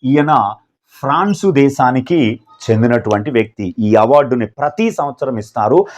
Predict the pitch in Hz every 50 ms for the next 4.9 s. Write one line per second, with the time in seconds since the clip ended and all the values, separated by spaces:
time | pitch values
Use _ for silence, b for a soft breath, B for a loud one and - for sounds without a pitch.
0 | B B - - 160 151 180 190 - - 190 196 180 175 170 165 202 147 113 131
1 | 131 - 202 208 196 185 180 165 139 123 120 131 147 - 151 - - 123 - -
2 | - 120 110 107 110 107 - 127 - - 214 - - 104 - - - 113 95 80
3 | - _ b b b b b b b - 127 175 185 214 196 143 117 110 - _
4 | _ _ _ _ 127 147 151 156 147 151 190 226 233 185 170 220 214 214